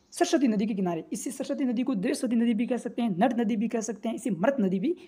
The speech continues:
कहते हैं। मृत नदी क्यों कहते हैं? क्योंकि वर्तमान में ये विलुप्त हो चुकी हैं, अर्थात ये अब वर्तमान में अस्तित्व इसका नहीं है। इसके बाद हमारे सामने क्वेश्चन आता है अठारहवाँ, आहार संस्कृति का विकास हुआ है, ये मारवाड़ में ही, ये मेवाड़ में हुआ है और मेवाड़ में भी उदयपुर में हुआ है।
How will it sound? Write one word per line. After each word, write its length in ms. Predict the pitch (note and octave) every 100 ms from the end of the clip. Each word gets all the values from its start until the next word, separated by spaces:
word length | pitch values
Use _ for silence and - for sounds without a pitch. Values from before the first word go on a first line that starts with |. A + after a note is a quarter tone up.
| _
कहते 220 | F#3+ F#3+
हैं। 220 | D#3+ D#3 E3+
मृत 140 | B3 C#4
नदी 140 | A#3+
क्यों 160 | A3+ B3+
कहते 240 | B3+ B3+
हैं? 120 | A#3+
क्योंकि 260 | B3+ A#3+ A#3
वर्तमान 380 | G#3 G3+ A3 A#3
में 120 | A3
ये 100 | G#3
विलुप्त 300 | A#3+ B3+ -
हो 100 | F#3+
चुकी 280 | F#3+ F3+ F#3
हैं, 100 | F3
अर्थात 520 | - - - A#3 B3+
ये 160 | A#3 C4 - - _
अब 80 | B3
वर्तमान 300 | G#3 B3+ B3
में 60 |
अस्तित्व 280 | B3 - -
इसका 200 | A3 -
नहीं 240 | A#3 F3+ F3
है। 200 | D#3+ E3+ _ - _ _ _ _ _ _ -
इसके 160 | -
बाद 160 | C#4+ C#4+
हमारे 160 | C#4 C4+
सामने 180 | C4+
क्वेश्चन 300 | B3 A#3+ C4
आता 140 | B3 B3+
है 180 | B3 B3
अठारहवाँ, 360 | G#3 G3+ D3+ - - -
आहार 180 | D4+
संस्कृति 400 | D#4+ C4+ - C#4
का 80 | B3+
विकास 340 | A3 A3 B3 A#3+
हुआ 120 | A#3
है, 140 | A#3+ B3
ये 120 | G#3
मारवाड़ 460 | F#3 F3 G3+ A3+ A#3+
में 120 | A#3+
ही, 160 | A3+ E4
ये 140 | G#3+
मेवाड़ 380 | G3 F3 F#3 A3+
में 120 | A#3
हुआ 160 | G#3+ A3+
है 100 | E3
और 80 | F3
मेवाड़ 300 | F#3 G#3 A3
में 120 | A#3
भी 120 | G#3+
उदयपुर 460 | F#4 A3 A3 G#3+ G3+
में 120 | F#3+
हुआ 200 | F3 F3
है। 220 | F3 F3